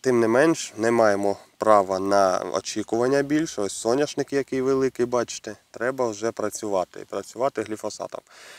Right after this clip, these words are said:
Чому дві літри? Тому що ми, якби, вже досвід у нас є з форсунками, з розпилювачами Агромодуль Роса, що навіть мінімальна доза буде працювати. Ну, ми будемо лити по два літра,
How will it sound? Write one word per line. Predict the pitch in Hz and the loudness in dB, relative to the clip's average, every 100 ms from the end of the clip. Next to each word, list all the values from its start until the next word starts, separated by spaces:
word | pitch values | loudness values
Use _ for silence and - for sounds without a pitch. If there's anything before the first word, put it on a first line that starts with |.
| - | -2
Чому | 185 220 220 | 2 2 2
дві | 196 | 0
літри? | 240 302 277 220 | 2 0 2 2
Тому | 170 190 185 | 4 4 2
що | - 175 | 2 2
ми, | 170 | 4
якби, | 156 139 131 135 | 4 2 2 0
вже | 120 120 113 | 2 2 4
досвід | 120 117 113 113 | 2 0 -2 0
у | |
нас | 117 117 - | 0 0 0
є | 175 214 | 0 0
з | - | -2
форсунками, | - 175 - 190 175 160 151 147 - _ - - - - | -8 -8 0 2 2 2 2 2 0 _ -20 -20 -20 -2
з | |
розпилювачами | 127 151 160 147 135 127 135 131 | 0 2 0 2 2 0 -4 -2
Агромодуль | - 131 120 127 123 117 107 104 - - | 0 0 0 -4 0 -2 0 -4 -4 -4
Роса, | 117 - - 101 | -2 -2 2 2
що | - - - 175 208 170 | 0 -6 -2 2 4 4
навіть | 135 117 107 | 4 4 2
мінімальна | 113 117 113 104 104 | 0 2 2 2 2
доза | 143 175 151 | 2 4 2
буде | 113 123 | 4 0
працювати. | 113 110 - 101 85 - | 2 -2 -2 -4 -4 -4
Ну, | 151 | 0
ми | 190 | 0
будемо | 147 131 127 | 0 0 0
лити | 117 110 | 0 -2
по | 120 | -4
два | 113 110 | 0 0
літра, | 127 196 - | 0 -2 0